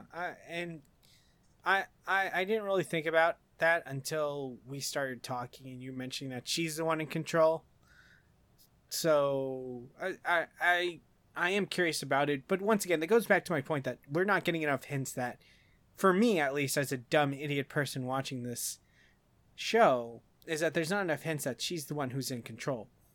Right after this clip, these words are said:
But like we said, like you said, this is a slow grind type of,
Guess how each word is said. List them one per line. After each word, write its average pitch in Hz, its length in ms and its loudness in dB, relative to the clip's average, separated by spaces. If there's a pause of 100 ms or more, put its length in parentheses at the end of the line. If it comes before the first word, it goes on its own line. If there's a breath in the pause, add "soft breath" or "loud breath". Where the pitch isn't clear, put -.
(140)
But 185 280 6 (500 soft breath)
like 175 240 4
we 165 80 2
said, 139 260 0 (220)
like 175 320 4
you 226 140 4
said, 131 260 0
this 160 180 -2
is 139 140 -4
a 131 60 -4
slow 165 320 0
grind 139 400 0
type 139 280 -4
of, 123 200 -6